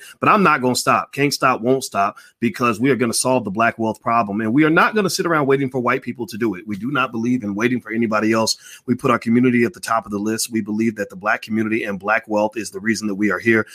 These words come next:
and we are gonna solve this problem. That means we're gonna get past the distractions, and we're gonna solve this problem. That means we're gonna overcome any haterology and solve this problem. That means white supremacy does not exist in this space. We have no fear of white supremacy because we are building wealth and power,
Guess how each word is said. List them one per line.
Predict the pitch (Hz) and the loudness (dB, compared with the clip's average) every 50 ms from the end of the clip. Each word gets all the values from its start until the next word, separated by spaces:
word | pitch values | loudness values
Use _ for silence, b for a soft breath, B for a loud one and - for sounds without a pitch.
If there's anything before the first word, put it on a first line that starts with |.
| B B B - | B B B -4
and | 104 104 | 0 2
we | 113 139 147 | 4 6 4
are | 127 | 4
gonna | 113 120 113 120 | 2 0 0 0
solve | - 113 110 110 104 | 0 2 2 2 0
this | 104 101 - | 0 -6 -8
problem. | - - 110 104 101 92 90 92 | -2 0 2 2 2 0 -2 -6
That | 98 107 104 | -6 -6 -4
means | 120 113 104 104 | -4 -4 -4 -4
we're | 110 107 | -6 -6
gonna | 104 104 101 | -6 -6 -6
get | 95 107 107 | -6 -8 -6
past | - - 110 110 107 - | -2 0 2 2 2 0
the | - 110 | -2 -4
distractions, | 95 98 - - - 226 202 185 - - 92 85 - - | -2 -2 0 2 2 2 2 2 0 -2 -4 -6 -10 -10
and | 95 | -6
we're | 101 104 | -4 -2
gonna | 104 104 101 | -2 -2 -2
solve | - - 104 101 98 | -2 -2 -2 -2 -2
this | 98 92 - | -4 -8 -6
problem. | - 113 104 101 90 87 90 92 | -2 -2 0 0 -2 -6 -10 -14
That | 95 95 | -10 -6
means | 98 98 101 95 | -4 -4 -4 -4
we're | 101 101 | -6 -6
gonna | 98 104 104 107 - | -6 -4 -4 -4 -4
overcome | 113 113 107 110 - - 110 107 107 101 B B B B B - | -4 -4 -4 -6 -6 -2 0 0 0 0 B B B B B 0
any | 139 139 139 147 139 | 4 6 6 8 6
haterology | 127 - 127 139 143 139 131 127 139 147 139 113 98 - - - b b b b b - | 6 6 4 4 6 6 6 6 6 4 2 0 -2 -6 -10 -18 b b b b b -8
and | 107 101 | -6 -4
solve | - 117 107 107 98 | -4 -4 -4 -6 -8
this | 104 95 - | -10 -14 -12
problem. | _ 113 107 107 104 - 80 87 | _ -6 -6 -4 -6 -8 _ -14
That | 101 107 | -10 -8
means | 107 113 113 95 | -6 -6 -6 -6
white | 90 101 123 170 - | -6 -6 -6 -4 -6
supremacy | - 147 127 - 185 185 180 165 - 170 | -8 -12 -10 -8 -6 -6 -6 -6 -6 -6
does | 143 147 151 143 | -4 -6 -4 -2
not | 165 165 170 | -2 -2 -2
exist | 170 156 120 123 156 160 - - | -2 -2 -2 -2 -4 -4 -4 -6
in | 147 143 | -6 -6
this | 147 147 - | -4 -4 -4
space. | - - 160 156 - - - | -4 -4 -4 -4 -4 -6 -8
We | 104 101 | -10 -10
have | 107 101 101 | -10 -8 -8
no | 113 131 | -8 -8
fear | 131 - - 80 - | -8 -8 -8 -8 -8
of | - 95 | -8 -10
white | 98 101 101 | -12 -12 -10
supremacy | - - _ - 98 101 104 - 131 | -12 -14 _ -14 -14 -14 -14 -14 -14
because | 131 123 117 - 120 113 101 | -14 -16 -12 -12 -12 -10 -4
we | 104 127 123 | 0 2 2
are | 107 95 | 2 2
building | 90 110 117 120 117 110 104 | 2 2 2 4 4 4 4
wealth | 104 113 110 110 - | 4 4 4 4 2
and | 107 98 98 | 0 -4 -4
power, | 92 - 123 123 117 98 92 92 | -2 0 2 4 4 4 2 -2